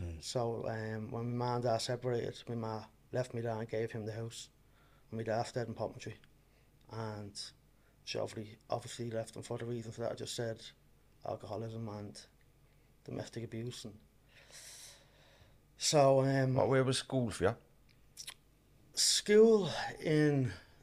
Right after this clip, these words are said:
Speaker 2: school in Ballymun was, the memories I have were, were, were all right. Um, we, we didn't, we didn't have much, like, we, we just, we had a, we wore our uniforms and,
Speaker 3: Mm.
Speaker 2: um, like, we didn't have much money around like that, but, like,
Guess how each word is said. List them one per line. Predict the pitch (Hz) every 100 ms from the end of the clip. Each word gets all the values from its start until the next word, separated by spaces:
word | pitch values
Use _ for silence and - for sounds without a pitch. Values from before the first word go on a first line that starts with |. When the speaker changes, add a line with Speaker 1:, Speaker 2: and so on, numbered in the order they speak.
| - -
Speaker 2:
school | - 185 190
in | 185
Ballymun | 156 151 143 143
was, | 135 113 - - - - _ _ _ - _ _ _ - - -
the | 143
memories | 156 165 180 160
I | 135
have | 131 131 117 -
were, | 131 127 -
were, | 131 120 -
were | 139
all | 143 135
right. | 127 117 - _ _ _ - - - -
Um, | 131 127 120 131
we, | 156
we | 123 175
didn't, | 175
we | 151
didn't | 180 135
have | 127 131
much, | 123 123 -
like, | 120 101 - - - - - - - -
we, | 127 117 - - - - -
we | 120
just, | 117 - -
we | 117
had | 117
a, | 123 117
we | 131
wore | 127 135
our | 113
uniforms | 120 135 131 - 123 123 123 104
and, | 110 - - - -
Speaker 3:
Mm. | 92 87 85 101 117 113
Speaker 2:
um, | 110 113
like, | 113
we | 135
didn't | 135
have | 120
much | 113 117 -
money | 117 123
around | 123 113 117
like | 113
that, | 117 -
but, | 127
like, | 123